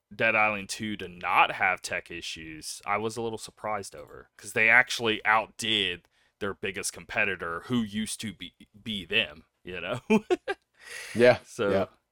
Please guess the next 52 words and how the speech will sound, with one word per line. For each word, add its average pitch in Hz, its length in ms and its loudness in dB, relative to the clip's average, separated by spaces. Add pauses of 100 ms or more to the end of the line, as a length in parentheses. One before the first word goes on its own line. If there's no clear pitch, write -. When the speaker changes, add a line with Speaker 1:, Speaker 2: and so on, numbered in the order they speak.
Speaker 1:
that's 123 220 -6
kinda 95 300 -4
neat. 76 240 -18 (420)
Okay. 113 280 -2 (240)
Speaker 2:
Next 110 320 2
up, 117 240 10
Mist 120 240 4
Studio 120 360 6
steampunk 120 520 0
puzzle 117 220 6
adventure 110 500 0 (400)
Firmament 135 580 4 (200)
launches 107 400 0
May 104 220 2
eighteenth. 110 540 0 (500)
The 107 80 -4
game 123 280 6
launches, 117 480 4
I'm 117 100 -2
gonna 139 100 0
check - 220 -2
this - 120 -6
out. 104 100 4
I've 87 100 -2
never 95 140 -4
seen 95 160 -6
this 87 120 -12
game. 90 320 -8 (100)
This 107 120 -6
game 143 200 4
launches 131 280 4
on 113 100 2
P 135 160 4
C 147 160 4
and 135 100 4
Mac 117 200 6
and 113 80 0
will 107 40 -2
come 117 140 0
to 110 60 -2
PlayStation 113 360 2
consoles 110 400 2
and 98 100 -6
P 113 140 4
S 104 120 0
V 104 80 0
R 101 120 4
two - 180 0
at 95 60 2
a 92 40 -2
later 95 200 -2
date. 107 300 6